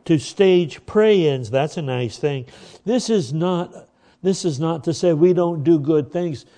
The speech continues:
but that's not what the Bible says church is for.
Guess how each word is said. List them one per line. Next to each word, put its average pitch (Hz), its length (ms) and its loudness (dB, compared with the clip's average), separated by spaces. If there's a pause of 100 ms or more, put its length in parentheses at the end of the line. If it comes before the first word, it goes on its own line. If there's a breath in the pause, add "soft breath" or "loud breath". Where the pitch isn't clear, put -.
(160 soft breath)
but - 160 -6
that's 190 380 -8
not 165 360 -6
what 156 180 -8
the 143 100 -6
Bible 147 640 -6 (380 soft breath)
says 151 400 -4 (160)
church 202 400 -6
is 139 240 -2
for. 117 580 -6